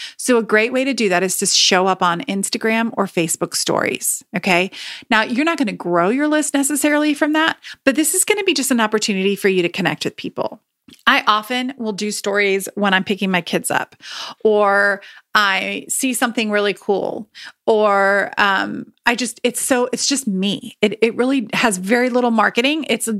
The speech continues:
just me. Because then what happens is people will respond to my stories. So let me give you an example of something that had absolutely nothing to do with my business, okay?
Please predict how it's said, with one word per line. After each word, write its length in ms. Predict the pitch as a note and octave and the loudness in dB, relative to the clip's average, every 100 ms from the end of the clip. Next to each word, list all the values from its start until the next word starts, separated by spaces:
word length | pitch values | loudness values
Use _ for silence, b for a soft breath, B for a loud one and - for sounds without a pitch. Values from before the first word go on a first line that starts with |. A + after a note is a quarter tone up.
| - _ _ G3+ | -8 _ _ -2
just 460 | F#3 A3 B3+ - | 2 4 4 0
me. 380 | A3 G3+ A2 - _ B B B B _ | -6 -8 -8 -14 _ B B B B _
Because 300 | D#4 D4+ B3+ | 0 2 -2
then 360 | A3 A#3 E4 G#4 | 0 0 0 0
what 140 | D#4 | -2
happens 460 | F#3+ G#3 G3 F#3+ F#3 | 0 0 0 -8 -6
is 120 | G3 | -8
people 580 | - A#3 B3+ B3 A#3+ - | -6 -4 -2 -2 -2 -6
will 200 | G#3 G#3 | -2 0
respond 680 | G3+ G3 - G3+ - - - _ - | 0 -2 0 0 0 -4 -12 _ -6
to 300 | - A3+ G#3 | -2 0 0
my 460 | F#3+ F#3+ F#3 F#3+ - _ _ | 0 0 -2 -4 -10 _ _
stories. 480 | - - D4 E3 E3+ | -4 2 2 2 -2
So 420 | - - A#3 G#3+ G#3 B B | -4 0 2 0 -6 B B
let 100 | A#3+ | -2
me 60 | B3 | 0
give 180 | C#4+ B3 | 0 0
you 120 | A#3+ | 0
an 60 | |
example 420 | A3 F3+ F#3+ - - | 0 0 0 0 -2
of 120 | - | 0
something 260 | - A#3 A#3 | 0 0 0
that 80 | G#3+ | 0
had 160 | A3 | 2
absolutely 360 | G#3 A3 A#3 A3 | 2 0 -2 0
nothing 280 | G#3+ G#3+ A3+ | 0 0 -2
to 100 | G#3+ | 0
do 80 | G3 | 0
with 100 | F3+ | 0
my 120 | F3+ | -2
business, 560 | E3+ F3+ E3 F3 - - | -2 -4 -4 -6 -6 -6
okay? 400 | - F#3+ G3+ | 0 2 2